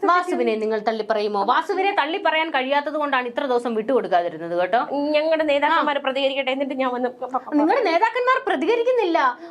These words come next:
Speaker 1: മന്ത്രിസഭയിലുള്ളവർ പോലും പ്രതികരിക്കുന്നില്ല. അപ്പൊ, അപ്പൊ, അപ്പൊ തന്നെ നമുക്ക് മനസ്സിലാകുന്നല്ലോ അണ്ണാക്കിലെ പിരിവെട്ടിയെന്ന്.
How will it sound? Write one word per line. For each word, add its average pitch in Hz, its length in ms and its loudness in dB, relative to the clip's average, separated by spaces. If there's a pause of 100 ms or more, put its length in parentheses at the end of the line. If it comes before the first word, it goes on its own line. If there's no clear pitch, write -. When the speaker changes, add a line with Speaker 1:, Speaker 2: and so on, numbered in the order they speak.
Speaker 1:
മന്ത്രിസഭയിലുള്ളവർ 440 920 2
പോലും 427 320 0
പ്രതികരിക്കുന്നില്ല. 311 760 0 (520)
അപ്പൊ, 311 120 0
അപ്പൊ, 320 240 2
അപ്പൊ 359 240 0
തന്നെ 453 200 2
നമുക്ക് 415 160 -2
മനസ്സിലാകുന്നല്ലോ 339 720 0
അണ്ണാക്കിലെ 311 360 0
പിരിവെട്ടിയെന്ന്. 254 1000 -2